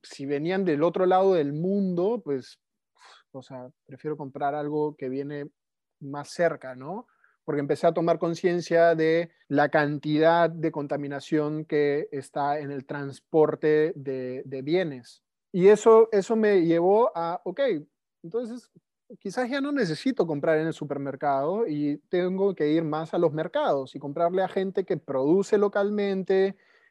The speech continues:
que, o sea, ni siquiera lo trae desde otra ciudad, sino que lo trae de las granjas que están alrededor de la ciudad donde yo vivo,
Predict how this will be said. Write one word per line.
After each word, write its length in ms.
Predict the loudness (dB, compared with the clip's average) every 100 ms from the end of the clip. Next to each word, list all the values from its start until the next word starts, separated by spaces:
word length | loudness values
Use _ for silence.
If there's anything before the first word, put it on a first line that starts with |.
| _
que, 280 | 2 2 2 -6 -8
o 120 | -6
sea, 120 | -4
ni 140 | -4 -4
siquiera 500 | -2 2 6 6 4 -2
lo 200 | -2 -2
trae 460 | 2 2 4 4 4
desde 500 | 2 0 -2 -2 -6
otra 280 | -4 0 -2
ciudad, 580 | -4 -4 -2 0 0 -2
sino 360 | _ -16 -12 -6
que 80 | -2
lo 120 | -2
trae 280 | 0 2 2
de 100 | 2
las 300 | -2 -6 -14
granjas 520 | -10 -6 -4 -4 -6
que 80 | -6
están 240 | -10 -6 -4
alrededor 520 | -4 -2 0 0 0
de 120 | 0
la 100 | -2
ciudad 220 | -2 -4
donde 240 | -4 -4 -4
yo 160 | -2
vivo, 420 | -2 -2 -2 -6